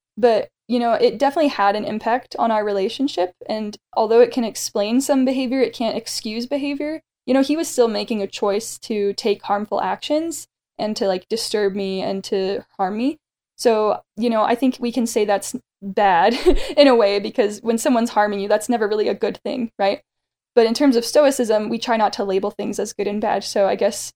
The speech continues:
you could label it as, like, if something in the world can happen, it will happen. I think Aurelius has a quote about that. So don't be surprised. So people like this exist. You know these people are out here. You know these kinds of things can happen to you.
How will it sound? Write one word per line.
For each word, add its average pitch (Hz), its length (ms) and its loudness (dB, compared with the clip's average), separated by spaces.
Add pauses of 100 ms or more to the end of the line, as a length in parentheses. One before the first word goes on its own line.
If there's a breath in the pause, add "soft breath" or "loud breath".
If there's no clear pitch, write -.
(160)
you 233 100 -2
could 240 140 0
label 208 280 2
it 196 80 2
as, 190 160 -2
like, 185 280 -2 (600)
if 226 140 0
something 285 300 2
in 262 80 6
the 247 80 4
world 220 260 2
can 208 240 0
happen, 202 320 -2
it - 120 -6
will 208 180 0
happen. - 360 -6
I 226 80 -6
think 214 160 -4
Aurelius 214 380 0
has 202 120 -6
a 202 60 -4
quote - 200 -4
about - 220 -6
that. - 180 -4
So 226 100 0
don't 226 200 2
be 220 80 -6
surprised. - 640 -6 (300)
So 202 280 0
people 269 220 2
like 233 180 4
this 233 180 2
exist. 220 600 -2
You 214 100 -4
know 196 140 0
these 226 200 -6
people 220 260 -4
are 208 80 0
out 196 200 4
here. 196 300 -6
You 214 140 -6
know 202 180 2
these 208 180 -6
kinds 202 220 -4
of 214 80 -8
things 208 220 -10
can 214 120 -8
happen 202 360 -2
to - 100 -4
you. 285 260 -4